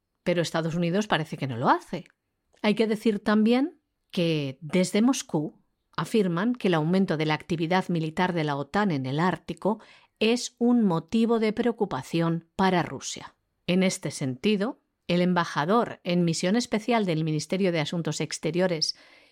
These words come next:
de Rusia y presidente del Comité Superior del Consejo Ártico, Nikolai Korchunov, subrayó que surgen riesgos de incidentes involuntarios que, además de los riesgos de seguridad, pueden causar graves daños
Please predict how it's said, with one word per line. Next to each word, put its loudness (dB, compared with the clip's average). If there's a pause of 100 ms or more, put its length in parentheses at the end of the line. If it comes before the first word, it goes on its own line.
(140)
de 0
Rusia -2
y -4
presidente 0
del 0
Comité 0
Superior -2
del 0
Consejo -6
Ártico, -2 (280)
Nikolai 2
Korchunov, 0 (280)
subrayó 0 (140)
que -2 (500)
surgen 0
riesgos -2
de 2
incidentes -2
involuntarios 0 (380)
que, 2
además 2
de 0
los -2
riesgos -2
de -6
seguridad, 0 (360)
pueden 2
causar -4
graves 2
daños -2